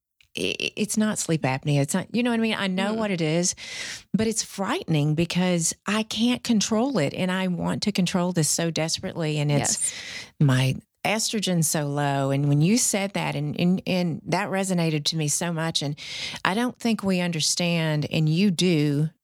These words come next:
Speaker 1: because you, you've done the research, but I don't think people understand the power and the impact of hormones.
Speaker 2: Absolutely.
Speaker 1: Adrenal, cortisol.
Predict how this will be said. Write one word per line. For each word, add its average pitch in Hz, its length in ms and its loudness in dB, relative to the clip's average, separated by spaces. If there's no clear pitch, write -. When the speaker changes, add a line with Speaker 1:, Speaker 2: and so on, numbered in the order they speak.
Speaker 1:
because 180 520 2
you, 151 420 2
you've 147 200 0
done 143 180 0
the 135 60 -2
research, 156 540 -2
but 156 420 0
I 170 120 0
don't 170 420 -4
think 202 220 -4
people 170 360 0
understand 147 720 -2
the 135 160 -2
power 175 640 0
and 165 160 4
the 147 160 2
impact 143 500 0
of 127 100 -2
hormones. 127 760 0
Speaker 2:
Absolutely. 202 760 0
Speaker 1:
Adrenal, 156 500 0
cortisol. 143 720 -2